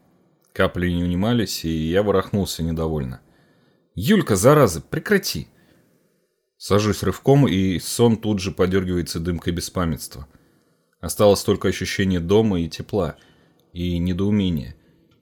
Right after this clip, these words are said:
Что за Юлька-то такая? Зараза которая.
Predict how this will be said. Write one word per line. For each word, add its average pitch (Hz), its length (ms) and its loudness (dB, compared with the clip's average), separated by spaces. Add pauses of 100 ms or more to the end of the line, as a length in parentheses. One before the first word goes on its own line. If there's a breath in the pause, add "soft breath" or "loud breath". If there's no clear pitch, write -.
(100)
Что - 300 -4
за 110 120 0
Юлька-то 117 460 -4
такая? 76 420 -10 (720)
Зараза 87 420 2
которая. 73 540 -10